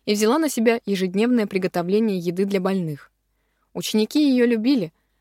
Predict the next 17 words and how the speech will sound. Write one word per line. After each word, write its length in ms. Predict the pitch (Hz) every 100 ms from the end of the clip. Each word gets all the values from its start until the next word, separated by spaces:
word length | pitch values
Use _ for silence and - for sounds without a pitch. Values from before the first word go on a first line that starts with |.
| _
родители 460 | 180 185 214 - 196
уважали 580 | 175 170 165 262 208 - _ -
и 60 | 170
втайне 360 | - 190 214
боялись, 560 | 208 220 220 170 151 - _ -
что 200 | - 185
она 180 | 185
может 280 | 196 185 180
отказаться 560 | 175 - 180 220 - 180
от 120 | -
уроков, 420 | 165 151 156 - _ _
поэтому 400 | - 247 302 226
легко 300 | 196 185 285
согласились 600 | 311 202 175 - 214 202
на 120 | 175
эти 140 | 180 185
трудности. 640 | - 165 160 151 - 175